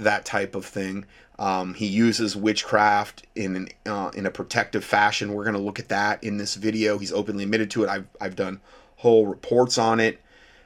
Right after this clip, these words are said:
Um, then you, you, and this is something he doesn't touch on, but I wanna touch upon it while it's in my head. One of the big reasons why, why Brady could, could look so young, not to say he wouldn't be able to afford to do every type of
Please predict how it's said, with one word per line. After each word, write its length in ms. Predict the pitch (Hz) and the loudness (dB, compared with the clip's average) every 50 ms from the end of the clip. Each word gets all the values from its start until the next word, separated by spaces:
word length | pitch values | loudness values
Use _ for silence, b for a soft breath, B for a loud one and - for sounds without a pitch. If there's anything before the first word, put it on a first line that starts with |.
| _ _ - | _ _ -8
Um, 440 | 95 98 101 98 95 92 95 - - | -4 -2 -2 -2 -2 -4 -6 -8 -6
then 320 | 117 113 135 135 131 123 - | 0 2 4 4 4 4 2
you, 220 | - 127 123 117 - - | 0 0 0 0 -2 -6
you, 140 | 131 127 123 - | -6 -6 0 2
and 180 | 143 139 131 131 | 4 4 6 6
this 180 | 151 156 - 165 | 6 6 4 4
is 100 | 143 - | 4 4
something 260 | 170 151 135 131 123 | 4 4 4 2 2
he 100 | 127 127 | 0 0
doesn't 360 | 113 113 139 120 120 113 - | 4 4 4 4 4 0 0
touch 260 | - 147 160 156 - | 2 4 4 4 4
on, 200 | 131 113 110 107 | 2 2 0 2
but 100 | 107 110 | 4 4
I 40 | 113 | 4
wanna 220 | 117 131 127 120 | 4 4 2 0
touch 240 | - - 135 127 - | 0 0 0 0 0
upon 240 | 120 107 117 113 113 | -2 -4 -4 -4 -2
it 60 | 104 | 0
while 160 | 107 113 110 | 2 2 2
it's 100 | 104 - | 2 0
in 80 | 117 110 | -4 -4
my 120 | 101 95 | -4 -4
head. 360 | 95 - 135 135 120 110 104 - b b b b b b b b | 0 4 4 4 4 4 0 -8 b b b b b b b b
One 300 | 120 120 135 170 202 170 | 4 6 6 8 8 6
of 80 | 127 | 4
the 60 | 113 | 4
big 220 | 101 123 147 160 120 | 6 6 8 8 8
reasons 460 | 110 117 139 156 139 - 104 101 98 | 8 8 8 8 8 6 2 -2 0
why, 220 | 104 107 104 101 | 2 4 4 4
why 260 | 101 - 107 107 101 98 | 2 2 2 2 2 2
Brady 380 | 95 104 110 120 123 113 101 | 4 6 6 6 6 2 0
could, 240 | 98 - 98 92 - _ _ _ _ - | -4 -6 -8 -8 -10 _ _ _ _ -4
could 180 | - 110 95 | -4 -2 -2
look 400 | 104 104 110 127 131 117 120 - | -2 2 4 6 6 6 4 -2
so 320 | - - - - 135 120 110 | -2 0 4 4 6 6 4
young, 560 | 98 95 107 120 131 117 101 98 98 95 - b b b b b b | 4 4 2 4 4 4 2 -2 -8 -12 -16 b b b b b b
not 260 | - 190 247 302 254 | 2 2 2 4 4
to 80 | - - | 4 4
say 260 | - - 208 180 165 | 6 6 6 6 4
he 200 | 139 131 190 190 | 2 2 2 4
wouldn't 260 | 160 170 165 147 120 | 4 4 4 4 4
be 80 | 123 143 | 4 4
able 160 | 143 139 127 | 4 4 4
to 100 | 120 110 | 0 0
afford 400 | 110 - - - 156 147 131 120 | 0 -2 0 4 6 6 6 6
to 60 | 101 | 2
do 160 | 110 113 110 - 143 | -6 -6 -2 2 2
every 320 | 151 151 135 131 127 113 | 2 4 4 2 0 0
type 280 | - 131 131 127 127 113 | 2 2 2 2 4 2
of 240 | 98 92 - - | -2 -2 -4 -12